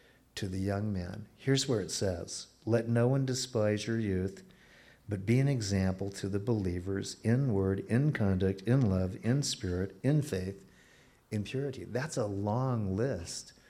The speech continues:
of what Paul would say, "This ought to be a part of your attributes." But notice this, "Not despising the youth." I think it has a double-edged sword there.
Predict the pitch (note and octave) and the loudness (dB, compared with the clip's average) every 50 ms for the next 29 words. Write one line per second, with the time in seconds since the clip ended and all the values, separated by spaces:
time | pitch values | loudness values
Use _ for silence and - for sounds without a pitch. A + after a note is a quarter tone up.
0 | _ _ _ _ _ _ _ - G#2+ F#2+ G2 G2 F#2 - - - - A#2 A#2 B2 | _ _ _ _ _ _ _ -6 -2 0 0 0 0 -2 -8 -10 -6 -2 0 0
1 | C3 B2+ B2+ C#3 C#3+ C3+ - - - - F#2 E2+ E2 E2 F2 F2+ F#2+ G2+ - - | 0 0 -2 -4 -4 -6 -6 -6 -4 -4 -4 -4 -6 -8 -10 -10 -12 -14 -16 -18
2 | _ _ _ _ _ _ _ - G2+ B2 C3 - - - A2+ A#2+ C#3 C#3 - - | _ _ _ _ _ _ _ -6 -4 -2 -2 -2 -2 -4 -4 -4 -6 -6 -8 -8
3 | B2 G#2 G#2+ G2+ G2 G2 - - A#2 A#2+ A2+ G#2 F#2+ F#2+ G2 F#2+ F2+ - F#2 G#2 | -8 -4 -2 -4 -4 -4 -6 -6 -4 -2 -2 -2 -2 -2 -2 -2 -2 -2 -2 -2
4 | A#2+ B2+ - G#2+ F#2 F2 F2+ E2+ F2 - - - - - - - - - - _ | -4 -4 -6 -6 -6 -6 -8 -10 -12 -12 -12 -10 -8 -8 -8 -8 -10 -14 -20 _
5 | _ _ _ _ _ _ _ _ _ - A2+ G2 A#2 B2+ C3 D3+ E3 F3+ D3 - | _ _ _ _ _ _ _ _ _ -6 -4 -2 2 4 4 4 2 0 -2 -2
6 | - B2+ C3 B2+ - - - - - - - - - _ _ _ - - _ _ | 0 0 2 0 0 -2 -6 -8 -8 -10 -10 -14 -18 _ _ _ -20 -20 _ _
7 | _ _ _ _ _ _ _ _ _ _ _ _ _ _ _ _ _ _ _ _ | _ _ _ _ _ _ _ _ _ _ _ _ _ _ _ _ _ _ _ _
8 | _ - - - - - G#2+ A#2+ B2 C3+ C3+ - - C3+ A2+ - - - - - | _ -20 -20 -14 -6 0 2 2 2 2 0 2 2 2 2 2 0 -2 -2 0
9 | - A2 A2+ A#2+ B2 B2+ C3 C3+ B2+ A#2 A#2+ F#2+ F2+ F2+ F2 E2+ E2 F2 F2 F2+ | 2 2 4 4 4 4 4 2 2 0 -2 -2 -2 -2 -4 -4 -6 -8 -10 -12
10 | - - _ - G2 F#2+ F2+ E2+ E2 F2+ - - - - - - _ _ _ _ | -14 -16 _ -4 -2 -2 -2 -2 -4 -6 -8 -14 -18 -20 -20 -20 _ _ _ _
11 | _ _ _ - _ - - - G2+ G2+ - C3 B2+ - C#3 B2+ B2+ C3+ B2+ B2 | _ _ _ -20 _ -10 -6 -4 -4 -2 0 0 0 0 0 -2 -2 -2 -2 -2
12 | A#2+ - - A2+ G2+ F#2 F#2 G#2 G2 G2 G2+ G2+ G2 - G2+ G2+ G2 F#2+ - - | -2 -2 -2 -2 -2 -2 -2 -2 -2 -2 -2 -4 -4 -2 -2 -4 -4 -4 -6 -8
13 | - - - - - G2 G2+ G#2 G2+ F#2+ F#2 F2 D#2+ D#2 E2+ F2 - G#2 - | -8 -8 -6 -4 -2 -2 -2 -2 -4 -4 -6 -6 -6 -6 -8 -10 -10 -12 -16